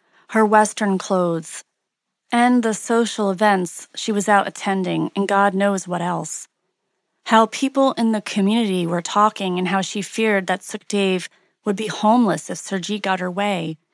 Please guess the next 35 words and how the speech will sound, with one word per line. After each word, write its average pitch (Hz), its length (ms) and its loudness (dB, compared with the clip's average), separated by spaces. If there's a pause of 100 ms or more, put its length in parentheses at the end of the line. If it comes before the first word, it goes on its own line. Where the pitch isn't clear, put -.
(120)
and - 80 -10
took 208 140 -6
the 190 80 -4 (100)
house 180 240 2
in 175 80 -2
the 165 80 -2
divorce. 160 600 -6 (720)
And 202 140 2
what 220 100 4
about 220 280 0
the 180 60 -8
children? 175 680 -4 (580)
Taking 220 340 0
away 202 200 2
his 175 260 -6
kids, 180 520 -4
her 196 120 -6
grandchildren, 185 840 -2
would 180 120 -2
be 196 120 0
the 190 200 -2
ultimate 196 500 -2
betrayal, 160 560 -6 (560)
the - 160 -18
ultimate 214 520 0
act 165 380 -2
of 185 80 -10
shame. 165 540 -2 (1120)
Bachchan 220 500 0
continued 185 800 -2
and 190 180 -2
confirmed 180 680 -2
Sarb's 175 560 -4
worst 185 360 -4
fears. 170 640 -6